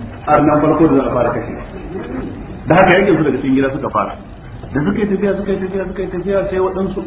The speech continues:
wani tunani ya sake zuwa, ko wani karatu ya sake zuwa, ko wani fahimta ya sake zuwa, suka ce, "A'a,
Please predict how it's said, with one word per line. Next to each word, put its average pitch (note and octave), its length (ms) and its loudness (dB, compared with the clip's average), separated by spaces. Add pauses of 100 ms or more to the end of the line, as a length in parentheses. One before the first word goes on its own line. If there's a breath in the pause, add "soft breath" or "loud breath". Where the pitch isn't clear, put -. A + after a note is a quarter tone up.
wani F#3 180 4
tunani E3+ 400 6
ya F#3 100 4
sake F#3+ 280 0
zuwa, F3+ 340 -2
ko F3 60 -2 (100)
wani F#3+ 160 2
karatu F#3 380 4
ya F3+ 140 0
sake G3 220 -2
zuwa, F3 220 0
ko F3 80 2
wani G3 220 4
fahimta F#3 260 4
ya E3 80 4
sake E3+ 160 -2
zuwa, E3+ 240 -2
suka D#3+ 160 -2
ce, D3 140 -2
"A'a, C#3+ 320 4